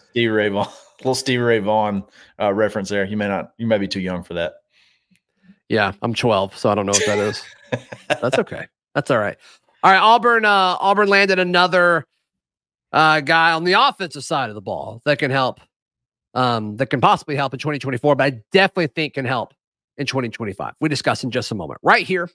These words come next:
Speaker 2: on Locked On Auburn. Today's show is brought to you by our friends at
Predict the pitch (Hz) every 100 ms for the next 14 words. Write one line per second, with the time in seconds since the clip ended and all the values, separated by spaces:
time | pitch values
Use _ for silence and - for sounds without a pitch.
0 | _ 160 156 127 - 127 120 98 73 67
1 | _ _ _ 180 208 226 226 214 208 -
2 | - 175 190 196 190 202 190 180 196 190
3 | 202